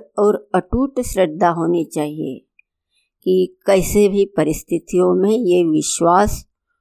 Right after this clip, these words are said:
टूटे नहीं। इसी से हम निश्चिंत हो सकते हैं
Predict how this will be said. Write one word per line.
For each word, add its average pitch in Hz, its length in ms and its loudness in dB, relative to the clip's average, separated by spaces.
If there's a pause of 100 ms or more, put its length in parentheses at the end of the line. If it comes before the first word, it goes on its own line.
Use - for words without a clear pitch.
(180)
टूटे 175 380 2
नहीं। 160 400 -4 (1160)
इसी 196 260 0
से 196 200 0
हम 175 220 0
निश्चिंत 202 640 0
हो 185 200 4
सकते - 420 -6
हैं - 280 -8